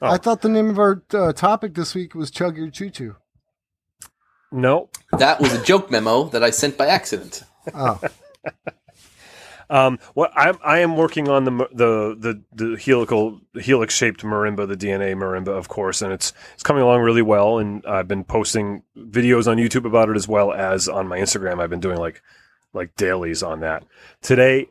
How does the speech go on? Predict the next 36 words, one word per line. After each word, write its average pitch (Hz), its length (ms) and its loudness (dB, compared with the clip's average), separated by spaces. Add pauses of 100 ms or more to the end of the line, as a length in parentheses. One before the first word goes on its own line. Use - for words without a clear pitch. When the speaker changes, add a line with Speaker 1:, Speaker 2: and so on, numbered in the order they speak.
(120)
Speaker 1:
I 117 200 0
made 113 320 0
a, 92 360 -6 (460)
uh, 107 160 2
just 104 220 -4
this 113 180 -4
real 117 180 0
quick. 120 220 -2
I've 98 220 0
had 113 160 0
this 107 160 0
idea 104 240 0
in 98 40 -2
my 95 120 -4
head 98 160 0
for 90 320 -10
months 113 420 2
and 110 100 2
months, 107 320 2
and 90 280 -10
today 101 260 2
I 92 40 0
decided 92 280 2
to 90 80 -6
make 98 160 0
it 92 60 -6
real 90 100 -2
quick. 92 200 -4
This 90 140 -4
little 90 140 -2
multi-tool 90 560 0
thing, 82 320 -4 (320)
uh, 82 240 -2
that 82 140 -4
I'm 85 80 -6
gonna 82 160 -6